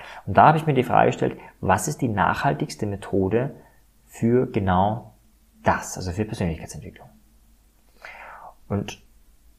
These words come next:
da ging es jetzt nicht um die mächtigste, um die schnellste, um die beste oder wo man halt so ein Erlebnis hat, sondern es ging einfach um das Nachhaltigste.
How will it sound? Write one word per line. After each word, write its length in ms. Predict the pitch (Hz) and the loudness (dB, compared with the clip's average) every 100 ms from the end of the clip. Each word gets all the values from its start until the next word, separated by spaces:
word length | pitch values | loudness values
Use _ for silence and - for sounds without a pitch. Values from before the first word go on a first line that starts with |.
| _ _ - _ - | _ _ -20 _ 2
da 80 | |
ging 100 | 110 | 4
es 60 | 127 | 4
jetzt 120 | 123 | 2
nicht 140 | 151 139 | 0 2
um 80 | |
die 80 | 120 | 2
mächtigste, 580 | 104 104 - 107 - 101 | 4 2 2 -2 0 0
um 100 | 95 | 0
die 80 | 92 | -2
schnellste, 520 | - 98 98 - 98 | 0 0 0 0 0
um 120 | 95 | 2
die 60 | 92 | 2
beste 440 | 104 104 - 98 | 4 2 0 0
oder 400 | 92 95 95 - | 2 2 0 -4
wo 60 | 98 | -2
man 140 | 90 | 0
halt 120 | 90 | 0
so 200 | - 92 92 - - - - - - - | 0 0 0 -2 -8 -18 -20 -20 -10 -4
ein 120 | 95 | -2
Erlebnis 400 | 87 - - - | 0 0 -4 -6
hat, 280 | - - - - _ - | -10 -12 -20 -20 _ -4
sondern 200 | 123 139 | 0 0
es 140 | 139 | 0
ging 160 | 123 104 | -2 0
einfach 200 | 98 95 | 0 -2
um 120 | 95 | -4
das 120 | 95 | -4
Nachhaltigste. 560 | 80 80 - - - | -6 -6 -8 -10 -14